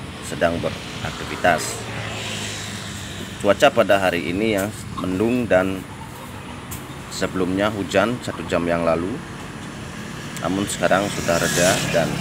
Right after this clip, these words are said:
kembali gelap ya, mungkin akan hujan nantinya.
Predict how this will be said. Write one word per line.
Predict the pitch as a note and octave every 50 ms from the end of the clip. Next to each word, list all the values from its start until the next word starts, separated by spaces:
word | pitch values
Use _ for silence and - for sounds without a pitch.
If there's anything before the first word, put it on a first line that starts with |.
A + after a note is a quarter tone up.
| - F2+
kembali | F2 F2 F2 F2+ F#2+ G2+ A2+ B2+ D#3 F#3+ F#3 - - - - - - - - - - - - - - - - - - -
gelap | F#2 G2+ G#2+ A#2+ D3+ - - - - -
ya, | G2+ G2+ A2 C#3+ D3 -
mungkin | G2 F#2 E2 - B2 C3+ D3 -
akan | - - - F#2 F#2+ F#2+
hujan | F2+ F2+ E2 G2 A2+ A2+ A2+ A2
nantinya. | G2+ F#2+ F#2+ F2+ F#2+ F#2 F2+ F#2+ G2+ A#2 D#3